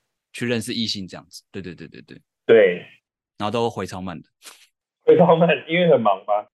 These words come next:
Speaker 1: 没有啦，有，有，有时候回很慢啦。
Speaker 2: 回来说：“哎，阿伯，你今天有翻身不啊？”那，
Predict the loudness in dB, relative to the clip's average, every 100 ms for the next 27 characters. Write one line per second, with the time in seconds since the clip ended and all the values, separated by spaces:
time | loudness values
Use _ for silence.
0 | _ -4 0 2 2 0 -2 -4 -2 -4
1 | -2 0 0 0 -2 -4 -8 -16 -20 _
2 | _ _ _ _ _ _ 4 6 6 6
3 | 4 4 4 2 2 6 6 6 2 -4
4 | -4 0 2 2 4 2 2 0 2 4
5 | 6 6 2